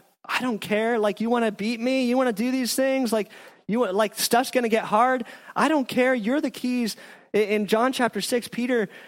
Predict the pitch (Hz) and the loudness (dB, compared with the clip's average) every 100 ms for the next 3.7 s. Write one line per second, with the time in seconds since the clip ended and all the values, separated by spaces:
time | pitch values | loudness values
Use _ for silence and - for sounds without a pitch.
0 | - - 185 170 - 185 196 233 214 196 | -20 -8 -8 -8 -4 -2 0 0 0 0
1 | 214 214 185 185 190 - 226 220 - 180 | 0 0 -2 -2 -2 0 0 0 0 0
2 | 233 262 214 214 214 185 220 214 190 202 | 2 0 0 0 0 0 0 0 0 0
3 | 190 185 175 208 196 170 156 | 0 0 2 2 0 -4 -4